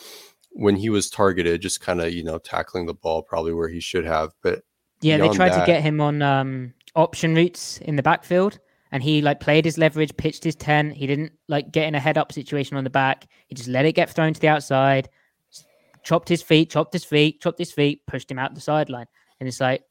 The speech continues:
Speaker 2: you know, he didn't get his ankles broken. That's impressive stuff.
Speaker 1: Yeah, yeah. I mean, that, that, that fits his skill set. I mean, the, the three cone, the shuttle, it's all there. Beyond that, like,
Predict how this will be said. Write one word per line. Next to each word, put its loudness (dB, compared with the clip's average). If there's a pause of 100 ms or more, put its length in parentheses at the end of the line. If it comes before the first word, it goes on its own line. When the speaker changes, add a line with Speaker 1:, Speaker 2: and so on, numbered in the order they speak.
(320)
Speaker 2:
you -4
know, 0
he 0
didn't -2
get -4
his -6
ankles -8
broken. -12
That's -10
impressive -8
stuff. -6 (600)
Speaker 1:
Yeah, 2 (200)
yeah. 0
I -2
mean, 4 (180)
that, 2
that, 2
that 2
fits -6
his -2
skill 0
set. -4
I -
mean, -2
the, 0
the -8
three -10
cone, -2
the -4
shuttle, 0
it's -10
all 0
there. 0 (420)
Beyond 4
that, 2
like, -6